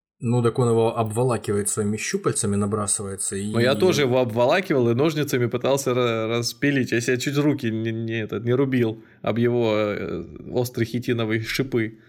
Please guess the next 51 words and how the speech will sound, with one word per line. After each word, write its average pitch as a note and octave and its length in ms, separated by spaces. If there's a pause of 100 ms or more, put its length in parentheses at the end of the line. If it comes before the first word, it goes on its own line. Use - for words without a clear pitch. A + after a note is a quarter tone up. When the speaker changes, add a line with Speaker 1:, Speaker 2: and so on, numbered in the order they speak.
(280)
Speaker 2:
Ну, G#2 60
как C3+ 220
этот-то C3+ 340
его A2 140
л-, A2+ 260
ломает A#2+ 400
чем? A2+ 360 (800)
Камнем, C#3+ 380
что G#2+ 260
ли? G#2+ 180 (1120)
Speaker 1:
Нет, A2+ 220
кроме D3+ 340
клюва D#3 340
у B2 100
него B2 240
ничего C3 260
твердого A2 400
нету, G#2 340
поэтому, G3+ 640 (160)
Speaker 2:
Или A2 160
у A2 60
него G#2+ 140
Speaker 1:
э, - 20
Speaker 2:
просто G#2+ 220
клюв, D3 260
наверное, A2+ 220
такой, G#2+ 240
как G2+ 140
пассатижи, A#2 680
или G#2+ 220
как G2+ 160
мы A#2+ 160
Speaker 1:
Ну, E3 140
Speaker 2:
называем, E3 340
Speaker 1:
ну, - 20
у F3+ 80
него, F#3+ 100
у D#3+ 140
него, D#3+ 180
Speaker 2:
плоскогубцы. E3 200
Speaker 1:
у - 40
него, D#3 180
у D3+ 40
него, F3+ 300
да, F3+ 320
такой C#3+ 280
жесткий, B2+ 360
как A2+ 120
кусачки B2 540
просто G#2+ 340
клюв. A#2 360